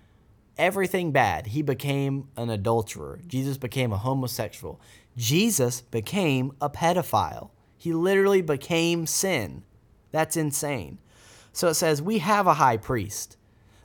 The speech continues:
that can sympathize with us." And then verse sixteen, it says, "Because of this, let us therefore come boldly unto the throne of grace, that we may obtain mercy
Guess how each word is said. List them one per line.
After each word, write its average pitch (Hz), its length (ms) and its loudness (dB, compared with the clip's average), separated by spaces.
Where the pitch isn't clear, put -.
that 165 160 0
can 117 140 0
sympathize 139 840 2
with 98 100 -6
us." - 360 -10
And - 140 -2
then 139 180 0
verse 143 420 0
sixteen, 165 440 -2
it 156 120 0
says, 147 160 0
"Because 156 320 0
of 165 100 2
this, 175 200 0
let 190 220 4
us 170 140 2
therefore 208 680 4
come 156 540 0
boldly 131 680 8
unto 123 240 -4
the 110 140 -4
throne 214 600 4
of 196 240 0
grace, 117 680 -2
that 139 140 0
we 202 160 4
may 180 220 2
obtain 143 480 -2
mercy 185 560 -2